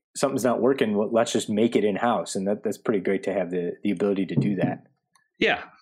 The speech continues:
Speaker 2: I've noticed that amongst, uh, a lot of cargo airlines is when there's a niche that needs to be filled, the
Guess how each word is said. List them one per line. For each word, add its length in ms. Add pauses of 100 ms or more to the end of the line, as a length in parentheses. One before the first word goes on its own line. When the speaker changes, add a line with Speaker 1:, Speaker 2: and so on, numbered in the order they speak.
(100)
Speaker 2:
I've 180
noticed 400
that 220
amongst, 560
uh, 280
a 60
lot 180
of 100
cargo 360
airlines 540
is 160
when 160
there's 240
a 60
niche 360
that 140
needs 180
to 100
be 120
filled, 480 (520)
the 540